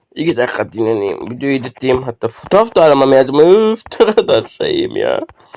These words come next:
Neyse, ben fotoğraf da ararım. Hadi fotoğraf çektiğim videoyu editlemek hadi, neyse. Yemek hazırsa yemek yemeye gideyim.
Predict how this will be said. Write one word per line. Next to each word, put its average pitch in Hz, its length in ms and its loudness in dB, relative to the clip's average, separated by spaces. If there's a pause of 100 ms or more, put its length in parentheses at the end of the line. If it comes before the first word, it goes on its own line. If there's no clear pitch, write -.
(1400)
Neyse, 135 240 -2
ben 156 120 0
fotoğraf 156 600 -2
da 135 80 2
ararım. 123 300 0 (600)
Hadi - 140 -12
fotoğraf 185 320 2
çektiğim 147 340 0
videoyu 139 200 2
editlemek 113 400 0
hadi, 117 220 0
neyse. 117 400 -4 (760)
Yemek 175 240 2
hazırsa 127 340 -4
yemek 110 360 -4
yemeye 65 200 -8
gideyim. - 340 -8